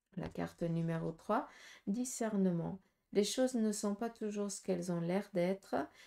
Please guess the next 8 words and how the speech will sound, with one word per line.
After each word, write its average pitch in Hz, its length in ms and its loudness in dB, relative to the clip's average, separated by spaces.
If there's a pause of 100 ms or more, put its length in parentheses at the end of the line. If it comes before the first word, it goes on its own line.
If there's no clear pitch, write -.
(140)
Fiez-vous 269 580 2
à 233 80 0
votre 208 340 0
sagesse 190 680 2
et 170 100 0
gardez 170 440 0
vos 175 200 2
rêves 190 480 4